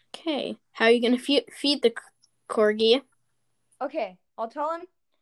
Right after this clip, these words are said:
Speaker 2: Um, so what I'll do is, like the kid in the book, with what resources I'll have, I'll gather around sticks, I'll sharpen them on stones,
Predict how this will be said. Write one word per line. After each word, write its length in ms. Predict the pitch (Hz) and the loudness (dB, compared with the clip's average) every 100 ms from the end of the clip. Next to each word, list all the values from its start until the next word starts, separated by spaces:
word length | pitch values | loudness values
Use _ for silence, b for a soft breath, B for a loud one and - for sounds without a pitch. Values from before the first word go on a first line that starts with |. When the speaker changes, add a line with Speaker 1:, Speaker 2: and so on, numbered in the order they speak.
| _ - | _ -8
Speaker 2:
Um, 300 | 247 233 233 _ | -6 -8 -20 _
so 100 | 311 | -14
what 180 | 269 294 | -10 -10
I'll 100 | 311 | -10
do 300 | 240 302 277 220 | -12 -16 -14 -14
is, 240 | 208 202 _ _ | -14 -14 _ _
like 300 | 214 208 202 | -6 -6 -6
the 60 | 214 | -16
kid 260 | - 214 | -8 -8
in 60 | 226 | -6
the 80 | 214 | -10
book, 280 | 202 180 202 _ _ _ - | -8 -10 -10 _ _ _ -8
with 240 | 247 247 _ _ | -8 -8 _ _
what 340 | 214 233 247 | -6 -4 -4
resources 540 | 240 254 302 277 269 247 | -6 -8 -6 -6 -8 -4
I'll 140 | 220 | -4
have, 320 | 220 202 196 214 _ 220 | -2 -2 -4 -10 _ -6
I'll 260 | 214 214 - | -6 -6 -8
gather 280 | 233 233 294 | -8 -6 -8
around 340 | 294 262 240 - - | -6 -6 -8 -18 -12
sticks, 340 | 196 202 - _ _ b b | -10 -10 -12 _ _ b b
I'll 120 | 233 | -6
sharpen 540 | 240 - 254 247 302 294 | -6 -4 -4 -4 -8 -6
them 180 | 269 240 | -6 -4
on 180 | 208 | -8
stones, 720 | 208 _ - 247 214 247 233 | -12 _ -6 -4 -2 -4 -6